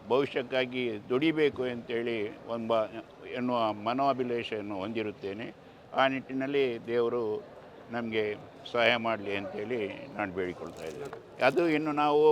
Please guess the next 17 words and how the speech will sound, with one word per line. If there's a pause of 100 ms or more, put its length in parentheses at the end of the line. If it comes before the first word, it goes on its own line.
(260)
ಒಂದು (440)
ಕೋರ್
ಕಮಿಟಿ
ಅಂತೇಳಿ
ಇದೆ. (100)
ಇದು
ಇನ್ನು
ನ-, (100)
ನಾಡ್ದು (920)
ವಿಶಾಖಪಟ್ಟಣದಲ್ಲಿ (380)
ಫೆಬ್ರವರಿ
ಒಂದು
ಮತ್ತು
ಎರಡರಂದು (220)
ಅಲ್ಲಿ
ನಡೆಯಲಿದೆ (140)
ಸಮ-,